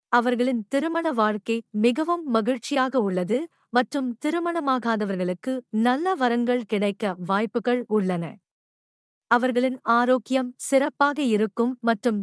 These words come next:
சரியான உணவு முறை இந்த காலகட்டம் முழுவதும் அவர்களை ஆரோக்கியமாக வைத்திருக்கும். விருச்சிகம். விருச்சிக ராசிக்காரர்களுக்கு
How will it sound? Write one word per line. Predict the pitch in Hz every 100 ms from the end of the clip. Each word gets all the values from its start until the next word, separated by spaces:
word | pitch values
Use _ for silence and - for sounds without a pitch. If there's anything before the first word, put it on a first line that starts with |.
| -
சரியான | 240 254 320 311 330 320 226
உணவு | 247 220 175
முறை | 185 185 254 - - 311
இந்த | 285 285 262
காலகட்டம் | 269 330 320 277 269 226
முழுவதும் | 196 202 208 214 254 247 -
அவர்களை | 214 233 233 240 269 - 240
ஆரோக்கியமாக | 269 320 277 233 202 196 208 262
வைத்திருக்கும். | 208 196 196 180 233 196 160 - _ _ _ _ _ _ _ _
விருச்சிகம். | 214 277 311 - 214 175 156 - _ _ _ _ _ _ _ _ -
விருச்சிக | 226 339 - 359 320
ராசிக்காரர்களுக்கு | 240 240 254 240 220 190 185 160 254